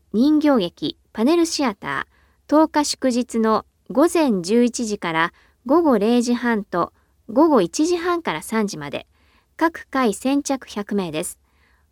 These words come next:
お申し込みは、当日直接会場の下落合一の九の八中央図書館へどうぞ。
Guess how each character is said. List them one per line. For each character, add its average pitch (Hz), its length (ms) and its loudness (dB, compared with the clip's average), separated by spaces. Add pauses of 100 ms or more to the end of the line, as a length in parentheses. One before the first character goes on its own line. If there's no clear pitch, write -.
(200)
お 226 100 4
申 349 160 4
し 359 60 -4
込 330 140 -4
み 302 140 2
は、 277 200 2 (340)
当 294 180 4
日 277 280 0
直 254 140 -2
接 - 260 -4
会 240 240 2
場 220 220 2
の 196 340 0
下 262 320 2
落 247 320 0
合 160 220 -2
一 254 240 -2
の 302 160 2
九 254 220 0
の 185 100 0
八 - 420 -4 (120)
中 320 220 -2
央 339 140 2
図 339 140 -2
書 330 120 -2
館 269 200 -2
へ 262 140 -2
ど 190 160 -4
う 151 60 -12
ぞ。 147 200 -6